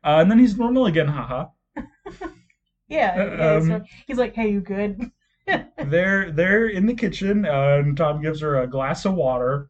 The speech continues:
Speaker 1: uh, but then he pulls up the Slender Man summoning video on his phone, and Hallie's like, "No! Don't do that!" And then they start kissing again.
Speaker 2: Which I, I thought she didn't take it seriously,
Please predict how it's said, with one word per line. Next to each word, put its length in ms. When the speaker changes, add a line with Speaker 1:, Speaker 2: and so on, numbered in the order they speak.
Speaker 1:
uh, 160
but 140
then 100
he 80
pulls 300
up 120
the 60
Slender 380
Man 200
summoning 360
video 300
on 80
his 120
phone, 240
and 80
Hallie's 300
like, 140
"No! 440
Don't 280
do 260
that!" 360
And 100
then 80
they 80
start 280
kissing 340
again. 340
Speaker 2:
Which 160
I, 120
I 260
thought 200
she 100
didn't 220
take 200
it 140
seriously, 480